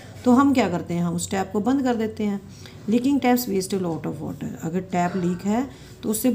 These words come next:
बहुत ज़्यादा पानी waste होता है। You must make efforts to stop this leakage। आपको effort करना चाहिए, कोशिश करनी चाहिए leakage को stop करने की। Number of ways you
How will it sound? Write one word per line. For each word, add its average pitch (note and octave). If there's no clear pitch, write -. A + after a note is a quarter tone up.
बहुत G3+
ज़्यादा E3+
पानी E3
waste D#3+
होता D#3+
है। B3+
You A#3+
must C4
make A3+
efforts G3
to G#3
stop E3+
this D#3
leakage। D#3
आपको E3
effort A3+
करना G#3+
चाहिए, G3
कोशिश F#3+
करनी E3
चाहिए G3
leakage F3
को B3+
stop F#3
करने -
की। -
Number F#3
of A3+
ways A3+
you G3